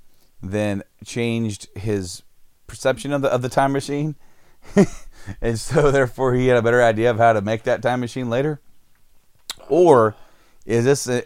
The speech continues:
or is this a version of time travel that always happened? So when Doc went through this the first time, <clears throat> he's already done this.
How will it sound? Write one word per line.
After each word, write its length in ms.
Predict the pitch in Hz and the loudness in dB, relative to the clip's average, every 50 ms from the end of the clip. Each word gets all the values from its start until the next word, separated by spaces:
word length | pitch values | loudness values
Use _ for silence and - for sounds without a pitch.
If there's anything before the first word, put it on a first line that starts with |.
| - | -4
or 200 | - 120 123 131 | -4 -2 0 0
is 100 | 127 117 | 0 0
this 180 | 123 135 131 - | 0 -2 -2 -2
a 100 | 120 113 | -4 -4
version 340 | 98 104 127 131 123 123 110 | -4 -4 -4 -4 -4 -4 -6
of 80 | 104 | -6
time 260 | 98 - 120 123 120 104 | -2 -2 -2 -2 -2 0
travel 460 | 117 107 101 95 90 92 92 90 - - - - - - - - - - - | 0 2 2 2 2 0 -2 -4 -6 -12 -20 -20 -20 -20 -20 -20 -20 -20 -12
that 460 | 87 95 104 101 98 95 90 - - _ _ - - - - _ _ - | -6 -4 -2 0 0 0 -2 -4 -8 _ _ -20 -20 -20 -20 _ _ 2
always 460 | 120 123 127 123 120 117 107 101 - | 6 6 6 8 6 4 4 2 0
happened? 480 | 110 107 101 92 - 85 78 67 78 - | 0 0 -2 -2 -4 -8 -12 -12 -14 -10
So 180 | - 104 101 | -6 -4 -4
when 420 | 95 92 98 98 98 95 92 87 85 | -4 -4 -6 -6 -6 -6 -8 -4 0
Doc 320 | 107 110 123 131 - - | 2 4 4 4 2 -2
went 160 | 120 117 101 | -6 -6 -6
through 120 | 110 110 104 | -6 -6 -6
this 120 | 101 - | -6 -8
the 100 | - 90 | -10 -8
first 360 | - - 131 139 127 - - | -4 -2 -2 -2 -2 -2 -4
time, 280 | 117 101 90 82 80 85 98 - - - _ _ _ _ _ _ _ _ _ _ _ - | -4 -4 -2 -4 -6 -8 -10 -12 -16 -20 _ _ _ _ _ _ _ _ _ _ _ -10
<clears throat> 100 | - 123 123 113 - - - - - - - - - - | -8 -6 -6 -8 -8 -10 -12 -14 -18 -20 -20 -20 -12 -6
he's 160 | 135 147 143 | -4 0 2
already 180 | 143 127 110 98 | 4 2 2 2
done 260 | 90 107 104 98 90 | 0 -2 -4 -4 -6
this. 400 | 73 62 55 - - - - - | -10 -14 -16 -18 -18 -20 -20 -20